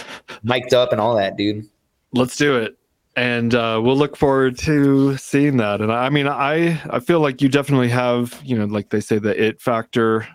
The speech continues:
Speaker 2: You got it. You got that. So now you gotta re-, do something with it. And it's,
Speaker 1: Oh, yeah.
Speaker 2: you're, you're putting, you're going in a bunch of <clears throat> directions, you know, and, and I think it's all gonna, like, culminate into
Speaker 1: Yeah.
Speaker 2: a fine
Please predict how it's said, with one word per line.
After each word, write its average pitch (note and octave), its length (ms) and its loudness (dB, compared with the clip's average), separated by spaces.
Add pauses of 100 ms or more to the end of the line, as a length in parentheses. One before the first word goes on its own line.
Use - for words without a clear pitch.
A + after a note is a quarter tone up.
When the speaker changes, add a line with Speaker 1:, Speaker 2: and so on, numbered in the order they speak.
Speaker 2:
You C#3 100 -6
got A#2+ 240 0
it. A#2 160 0 (440)
You C3+ 100 -2
got C#3 160 -2
that. C3 420 2 (300)
So - 140 -6
now B2+ 100 0
you C3 100 0
gotta A#2+ 200 2
re-, B2 260 0
do B2+ 180 0
something A2+ 320 -2
with G#2+ 160 2
it. G#2 180 -2
And G#2+ 220 0
it's, A2 160 -6
Speaker 1:
Oh, B2+ 60 4
yeah. A2+ 180 2
Speaker 2:
you're, B2+ 140 2 (500)
you're A2+ 100 -4
putting, B2+ 540 -2 (580)
you're A#2+ 100 -6
going C3 260 0
in C3 100 0
a B2 60 -2
bunch B2 320 -4
of A#2 240 -2 (680)
<clears throat> - 80 -14 (400)
directions, B2 960 -2
you A#2+ 160 -4
know, G#2 280 -2
and, G#2+ 260 -4
and G#2 180 -4
I G#2 60 -4
think A2+ 380 -8
it's A2 200 -8
all G#2+ 200 0
gonna, G2+ 280 -2
like, G2+ 180 -8
culminate G2+ 560 -6
into G#2 760 -10
Speaker 1:
Yeah. A2 240 -4
Speaker 2:
a G#2+ 60 -10
fine G2+ 640 -4